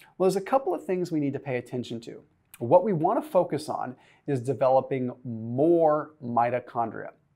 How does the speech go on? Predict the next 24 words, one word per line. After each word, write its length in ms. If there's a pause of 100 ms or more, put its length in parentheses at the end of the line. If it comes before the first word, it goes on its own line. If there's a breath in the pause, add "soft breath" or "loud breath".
(200)
okay? 260 (280 loud breath)
But 80
we 100
also 340
want 240
to 80
develop 280
mitochondria 920
that 240
are 240
efficient. 760 (560 loud breath)
So 220
let 340
me 300
put 240
it 40
like 200
this. 240
Let's 200
say 240
you 300
have 320 (600 soft breath)
a 100
muscle 600